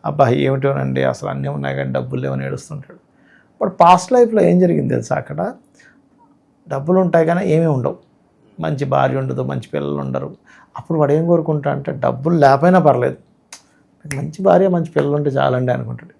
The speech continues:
ఇక్కడికి వచ్చేసరికి డబ్బులు పెద్దగా ఉండవని వీళ్ళు ఉంటే వీడు యాక్సెప్ట్ చేయలేకపోతుంటాడు. అంటే మనం ఎక్కడ పుట్టాలి, ఎలా పుట్టాలి, మనమే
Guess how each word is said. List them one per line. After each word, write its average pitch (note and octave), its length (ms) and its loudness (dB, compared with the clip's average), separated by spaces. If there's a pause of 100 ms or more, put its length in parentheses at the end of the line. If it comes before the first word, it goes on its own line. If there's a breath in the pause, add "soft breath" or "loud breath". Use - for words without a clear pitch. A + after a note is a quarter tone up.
ఇక్కడికి A3+ 280 8
వచ్చేసరికి F#3 580 6 (580 soft breath)
డబ్బులు F3 240 8
పెద్దగా G3+ 280 10
ఉండవని G3 280 8
వీళ్ళు F#3+ 180 8
ఉంటే G3 240 8
వీడు F#3 200 6 (320)
యాక్సెప్ట్ G3 440 2
చేయలేకపోతుంటాడు. G3 560 10
అంటే D#3+ 180 6
మనం G3+ 460 4 (200)
ఎక్కడ F3+ 320 2
పుట్టాలి, F#3+ 340 8
ఎలా E3 140 10
పుట్టాలి, F3+ 280 0
మనమే F#3+ 480 2